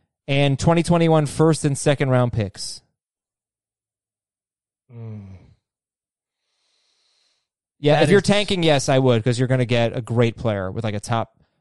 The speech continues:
Speaker 1: three to
Speaker 2: Yeah.
Speaker 1: five pick. Yeah.
Speaker 2: Yeah, I guess I would, but man, it's, it is hard to give up Kyler there. But you have some pretty damn good quarterback options, uh, outside of him, and you get Gardner Minshew in return, so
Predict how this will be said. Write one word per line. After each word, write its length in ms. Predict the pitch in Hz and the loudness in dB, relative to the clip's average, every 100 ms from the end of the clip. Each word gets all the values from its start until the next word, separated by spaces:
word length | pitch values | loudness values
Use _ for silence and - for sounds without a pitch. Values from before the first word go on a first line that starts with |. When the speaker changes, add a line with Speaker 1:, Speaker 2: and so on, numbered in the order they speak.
| _ | _
Speaker 1:
three 440 | - - 127 127 | -14 -2 2 4
to 80 | 117 | 2
Speaker 2:
Yeah. 80 | 131 | 0
Speaker 1:
five 300 | 117 110 104 | 0 0 -4
pick. 340 | 113 - - _ _ _ - | -10 -10 -16 _ _ _ -16
Yeah. 220 | 90 90 - _ _ _ _ _ _ _ - | -12 -12 -16 _ _ _ _ _ _ _ -12
Speaker 2:
Yeah, 280 | 127 120 | -6 -4
I 120 | 120 123 | -6 -8
guess 240 | 139 - | -10 -10
I 80 | 113 | -10
would, 280 | 113 120 110 | -10 -14 -14
but 120 | 120 | -14
man, 260 | 127 120 | -12 -10
it's, 300 | 117 113 - - _ | -10 -12 -18 -18 _
it 120 | 123 | -14
is 100 | 123 | -14
hard 220 | - 117 117 | -12 -12 -12
to 80 | |
give 200 | 120 123 | -14 -10
up 120 | 113 - | -10 -6
Kyler 280 | 131 127 | -4 -2
there. 140 | 131 131 | -2 -2
But 160 | 170 | -2
you 80 | 196 | -2
have 120 | 208 208 | -2 -2
some 120 | 185 | -2
pretty 180 | 190 185 | 0 0
damn 220 | 175 165 | -2 -2
good 160 | 160 | -4
quarterback 420 | - 165 160 143 135 | -4 -2 0 0 0
options, 720 | 135 - 143 131 - - - _ _ - | -2 -2 -6 -6 -8 -12 -14 _ _ -12
uh, 140 | 123 120 | -10 -4
outside 320 | 143 165 151 | -2 0 -2
of 80 | 123 | -2
him, 140 | 120 | -6
and 120 | 127 | -6
you 40 | 123 | -6
get 140 | 131 | -6
Gardner 240 | 139 131 120 | -2 -2 -2
Minshew 280 | 127 - | -6 -8
in 60 | 113 | -10
return, 360 | 107 - 117 107 | -10 -10 -10 -10
so 280 | 117 110 | -10 -10